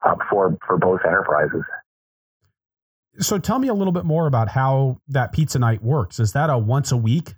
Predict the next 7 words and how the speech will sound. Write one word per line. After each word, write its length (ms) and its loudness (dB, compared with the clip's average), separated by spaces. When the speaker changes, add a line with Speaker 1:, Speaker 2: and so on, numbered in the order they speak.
Speaker 2:
thing 280 -2
for 80 -6
you 140 0
guys? 420 -2
Speaker 1:
It 100 -2
is. 220 0
It's, 220 0